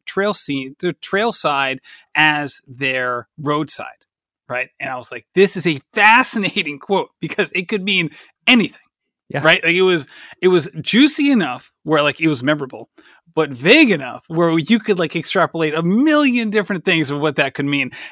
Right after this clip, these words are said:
Speaker 1: And I, I loved it. I remember at the time thinking, like, if I still had that Business and Sports Discourse podcast, we'd probably spend a whole week on that quote.
Speaker 2: Mm. There, there are so many interesting topics like that in our, in our world of trail running. I mean, I, I know you saw the news today. We're recording this on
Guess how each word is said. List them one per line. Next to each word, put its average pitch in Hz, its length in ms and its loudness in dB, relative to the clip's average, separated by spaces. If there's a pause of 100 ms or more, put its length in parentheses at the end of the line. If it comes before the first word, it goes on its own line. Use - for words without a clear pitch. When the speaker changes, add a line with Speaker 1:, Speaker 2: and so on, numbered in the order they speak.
Speaker 1:
And 147 220 4
I, 160 140 4
I 151 200 0
loved 156 240 -2
it. 143 160 -2
I 139 40 2
remember 147 320 -4
at 139 240 -8
the 147 80 -10
time 180 340 -2
thinking, 147 180 -4
like, 135 160 -6
if - 100 -6
I 160 140 2
still 165 220 -4
had 147 160 2
that 135 180 -2
Business 143 340 -4
and 143 60 -10
Sports 139 240 -4
Discourse 147 320 -4
podcast, 123 400 -2
we'd 165 120 -4
probably 165 200 2
spend 143 200 -2
a - 20 -6
whole 147 240 -2
week 170 240 0
on 127 100 -4
that 113 160 -12
quote. 110 220 -14 (560)
Speaker 2:
Mm. 131 160 -4 (1000)
There, 147 200 -4
there 147 260 0
are 127 60 -2
so 147 280 -6
many 139 460 -6 (1120)
interesting 131 920 -8 (320)
topics - 840 -12
like 127 300 -10
that 123 280 -8
in 123 120 -10
our, 120 200 -10
in 131 120 -10
our 123 140 -8
world 120 180 -8
of 104 100 -20
trail 123 220 -12
running. 123 400 -10
I - 60 -12
mean, 123 320 -8
I, 139 100 -10
I 127 120 -12
know 123 120 -4
you 120 120 -8
saw 123 180 -8
the 117 80 -8
news 117 260 -6
today. 117 200 -4
We're 117 140 -2
recording 117 420 -4
this 117 240 -8
on 117 340 -6